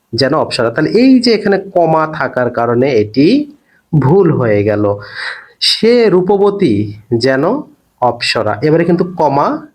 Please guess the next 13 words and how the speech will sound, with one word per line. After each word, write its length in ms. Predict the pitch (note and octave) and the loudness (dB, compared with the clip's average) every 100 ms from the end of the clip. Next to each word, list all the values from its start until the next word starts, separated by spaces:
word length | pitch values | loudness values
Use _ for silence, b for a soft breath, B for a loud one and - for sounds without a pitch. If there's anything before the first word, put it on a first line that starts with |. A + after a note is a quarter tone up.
| _ A#2 | _ 2
নেই, 480 | B2 C#3 B2+ A2 | 4 4 2 0
তার 240 | A2 G#3+ G#3+ | -2 -2 0
মানে 280 | E3 A3 - - | 0 0 -2 -4
এবারে 300 | G3+ G3+ A#2 | 0 2 0
এটি 240 | A2+ A2 G2 | -2 -2 -2
কিন্তু 260 | G2+ G2+ | -2 -2
ঠিক 280 | - A#2 - | -2 -2 -2
আছে, 200 | G2+ B3 | -2 -2
অর্থাৎ 260 | A#3 G#2+ - | -2 -4 -6
এটি 220 | G2+ G2+ | -4 -2
হবে 200 | G2+ G2 | -2 -2
সঠিক 360 | - - G#2 G#2 | -4 -4 -4 -4
উত্তর। 340 | - - | -4 -4